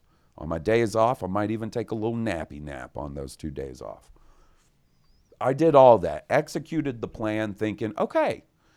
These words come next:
so maybe if I'm in a better starting point <laughs> when I go in for treatment, it won't affect me as bad." Wrong!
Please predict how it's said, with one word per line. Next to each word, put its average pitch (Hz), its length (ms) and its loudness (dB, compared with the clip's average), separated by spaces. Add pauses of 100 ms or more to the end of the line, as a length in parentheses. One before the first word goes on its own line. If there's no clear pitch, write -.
(180)
so - 180 -2
maybe 123 800 -4 (360)
if 113 180 -2
I'm 117 160 2
in 113 100 -2
a 104 80 -2
better 113 460 0
starting 143 680 -4
point 90 360 -4
<laughs> 123 120 -6
when - 100 2
I 135 80 0
go 127 260 4
in 113 160 0
for 104 160 -10
treatment, 107 500 -8 (380)
it - 100 -8
won't 117 320 0
affect 101 340 -4
me 90 140 -8
as 80 160 -10
bad." 71 400 -10 (340)
Wrong! 262 640 12